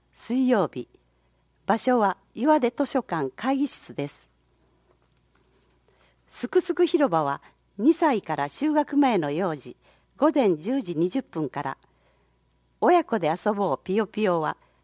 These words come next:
零歳から一歳まで午前十一時からです。申し込みはいりません。詳しくは市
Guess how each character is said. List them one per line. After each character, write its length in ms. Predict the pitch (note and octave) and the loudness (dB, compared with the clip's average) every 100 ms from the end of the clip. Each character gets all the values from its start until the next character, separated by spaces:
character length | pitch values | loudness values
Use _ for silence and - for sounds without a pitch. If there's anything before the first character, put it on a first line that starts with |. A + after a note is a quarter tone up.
| _ _ | _ _
零 220 | B3+ D4 | 0 0
歳 260 | - C#4 A3+ | 0 0 0
か 120 | E3+ | -2
ら 140 | C#3+ - | -4 -4
一 100 | G3 | -10
歳 300 | - C4+ G#3+ | -2 0 2
ま 140 | D3+ | 0
で 180 | B2+ - _ _ - | -4 -10 _ _ -4
午 160 | C4+ | 0
前 240 | C4 A3 B2 C#3 | 2 2 0 -2
十 160 | A#3 | 0
一 200 | D4+ - | 0 0
時 120 | A#3+ | -4
か 120 | - C#3+ | -4 -6
ら 100 | B2+ | -4
で 140 | E3+ | -8
す。 220 | - _ _ _ _ _ _ _ - | -8 _ _ _ _ _ _ _ -2
申 160 | A3 | 0
し 100 | D4 | 0
込 160 | - C#4+ | 0 2
み 120 | C4+ | 4
は 120 | A#3+ | 4
い 120 | A3 G3+ | 2 -2
り 120 | A#3 | -2
ま 120 | A3 | -2
せ 200 | - F#3 | -4 -4
ん。 100 | B2+ - _ _ _ _ _ _ _ - | -6 -10 _ _ _ _ _ _ _ -4
詳 180 | C#4+ D#4+ | 0 0
し 120 | - | 0
く 140 | - | -8
は 180 | D3 C3 - _ _ | -6 -6 -10 _ _
市 320 | - G#3 F#3 | -14 -10 -10